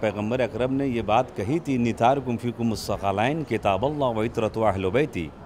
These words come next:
हम तुम्हारे दरमियान से जा रहे हैं, दो चीज़ तुमको देकर जा रहे हैं, एक अल्लाह की किताब और दूसरे वो मुअल्लिमीन, मुअल्लिमीन कुरान करीम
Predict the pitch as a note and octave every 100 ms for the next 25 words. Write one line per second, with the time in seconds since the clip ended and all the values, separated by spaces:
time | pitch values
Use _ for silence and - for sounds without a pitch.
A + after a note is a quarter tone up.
0 | - - - - A#2+ C#3+ C#3 B2 A#2+ A2+
1 | G#2+ G#2+ B2+ B2 G#2 A#2 D3 A2+ C3+ F#3
2 | G3+ - E3 C3+ A#2 A2 G#2 G2 G2 G2
3 | F#2+ C#3 A#2 A2+ C3+ C3 A#2 G#2 G2 C3+
4 | G3 - - - - - A2 A#2 B2 -
5 | F3+ F3 C#3 C3+ B2+ B2+ B2+ B2+ C#3 G3+
6 | G3 D3 F#2+ - G#2+ A2+ A2 B2 B2 C3
7 | G3 G3 F3 C3+ A#2+ A2 G#2 A2 G#2+ A#2
8 | F2+